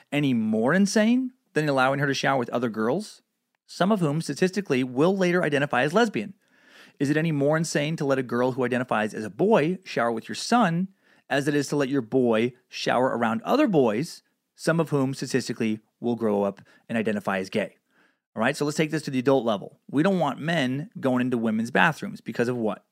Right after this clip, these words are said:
Uh, some sexual fear? Well, l-, lesbian women are already using women's bathrooms, right? So there already, uh, exists,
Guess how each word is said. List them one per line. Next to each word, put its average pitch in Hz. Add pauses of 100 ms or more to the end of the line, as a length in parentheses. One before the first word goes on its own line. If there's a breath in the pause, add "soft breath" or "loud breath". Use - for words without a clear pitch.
(160)
Uh, 98
some 101
sexual 127
fear? 247 (460 soft breath)
Well, 147
l-, 123
lesbian 190
women 180
are 160
already 175
using 135
women's 123
bathrooms, - (440 soft breath)
right? 123
So 147
there 131
already, 160 (220)
uh, 117
exists, 120